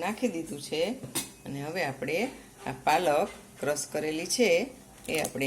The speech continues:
એની અંદર એડ કરી દઈશું. અને પછી આ બધું મિક્સ કરી અને આ રીતે સંચામાં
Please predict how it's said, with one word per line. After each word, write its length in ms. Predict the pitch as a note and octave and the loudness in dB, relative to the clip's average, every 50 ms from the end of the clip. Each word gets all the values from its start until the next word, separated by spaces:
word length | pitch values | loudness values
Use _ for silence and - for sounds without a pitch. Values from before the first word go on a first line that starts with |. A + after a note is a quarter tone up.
| C3 | 0
એની 160 | C3+ C3+ C3+ C3+ | 0 0 -2 -2
અંદર 220 | D3 E3 G#3+ E4+ G4 - - - - | 0 0 0 0 0 -4 -6 -2 -2
એડ 100 | C#3+ C3+ B2+ - | 0 0 -2 -4
કરી 220 | - A#2 G#2 - - - | -4 -6 -6 -6 -8 -10
દઈશું. 280 | - B2+ - - - - - - - - - - - - - - - - - - - - - - - - | -10 -8 -10 -10 -12 -10 -10 -10 -10 -10 -14 -16 -18 -18 -18 -18 -16 -18 -18 -16 -14 -16 -16 -16 -16 -6
અને 120 | - - E3+ C3 | -2 -2 -2 2
પછી 280 | - G3 F#3+ - - D3+ C3+ | 0 0 0 2 2 2 2
આ 80 | B2 B2+ | 2 2
બધું 300 | C3+ C3+ C#3 F#3 C#4 F#4+ - - G#3 | 0 0 0 0 0 0 0 -2 -2
મિક્સ 220 | D#3 F3 - - - - - | -2 -2 0 0 -2 -2 2
કરી 340 | G#3 A#3+ A#3+ - D3+ D#3+ F#3 G3 E3 | 2 2 2 2 0 0 -2 -2 -2
અને 180 | D#3 D#3+ E3+ G3 B3 - - - - - - - - - - - - - - - | -2 -2 0 0 0 -2 -4 -8 -16 -18 -18 -20 -18 -18 -20 -20 -18 -10 -4 -2
આ 80 | C#3+ C#3 | 0 0
રીતે 300 | C3+ C3+ C3 C3 - E3+ G#3+ C#4+ F#4+ - - - - - - - - - - - - - - - - - - - - | 0 -2 -2 2 2 4 4 2 0 -2 -4 -2 -2 0 0 -2 -4 -8 -14 -20 -20 -20 -20 -20 -20 -20 -14 -10 -8
સંચામાં 680 | - C#3 C#3+ C#3+ C3+ - D3+ C#3+ C#3 C#3+ D#3 F3 A#3 | -6 -6 -6 -6 -6 -4 -2 -2 -2 -2 -2 -2 -2